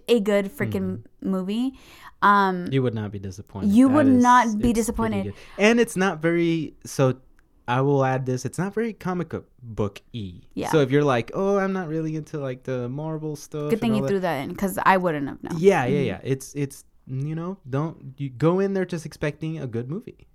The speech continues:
Speaker 2: Yeah,
Speaker 1: Yeah.
Speaker 2: you don't, you, you don't have to be into the
Speaker 1: Focus
Speaker 2: comic
Speaker 1: on the,
Speaker 2: books.
Speaker 1: on the character. Focus on the
Speaker 2: Yeah.
Speaker 1: acting.
Speaker 2: Just
Speaker 1: That's
Speaker 2: the,
Speaker 1: when
Speaker 2: just
Speaker 1: you'll
Speaker 2: the
Speaker 1: notice.
Speaker 2: story and just
Speaker 1: Yeah.
Speaker 2: the,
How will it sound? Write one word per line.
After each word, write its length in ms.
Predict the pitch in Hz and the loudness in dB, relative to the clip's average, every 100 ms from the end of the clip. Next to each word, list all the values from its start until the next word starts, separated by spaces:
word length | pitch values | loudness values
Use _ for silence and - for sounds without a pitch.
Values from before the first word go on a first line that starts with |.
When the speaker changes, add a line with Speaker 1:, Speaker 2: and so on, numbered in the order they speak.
| _ | _
Speaker 2:
Yeah, 140 | 135 | 0
Speaker 1:
Yeah. 100 | - | 2
Speaker 2:
you 60 | 151 | 2
don't, 220 | 170 156 | 0 -2
you, 220 | 139 139 135 | -2 -2 -2
you 140 | 160 | 0
don't 120 | 165 | 0
have 180 | 143 147 | -2 -4
to 60 | 143 | -6
be 140 | 127 | -4
into 220 | 127 - | -4 -6
the 100 | 110 | -10
Speaker 1:
Focus 340 | 104 214 131 240 | -2 0 2 4
Speaker 2:
comic 40 | 240 | 4
Speaker 1:
on 60 | 233 | 4
the, 60 | - | 4
Speaker 2:
books. 60 | |
Speaker 1:
on 80 | 220 | 4
the 80 | 196 | 4
character. 640 | - - 202 214 - 185 160 | 0 0 2 2 -2 -4 2
Focus 340 | 196 285 311 | 2 2 0
on 120 | 202 | 2
the 100 | 196 | 2
Speaker 2:
Yeah. 60 | - | 0
Speaker 1:
acting. 480 | 160 208 - 202 185 | 0 0 -4 -4 0
Speaker 2:
Just 160 | 165 | 2
Speaker 1:
That's 220 | 185 190 185 | 4 4 4
Speaker 2:
the, 40 | |
Speaker 1:
when 80 | 233 | 4
Speaker 2:
just 80 | 214 | 4
Speaker 1:
you'll 80 | 202 | 4
Speaker 2:
the 60 | |
Speaker 1:
notice. 260 | 190 190 180 | 2 2 0
Speaker 2:
story 580 | 117 135 214 175 104 98 | 4 6 6 6 0 -2
and 100 | 95 | -2
just 100 | 214 | 2
Speaker 1:
Yeah. 240 | 196 180 175 | 6 4 2
Speaker 2:
the, 260 | 131 135 | 0 4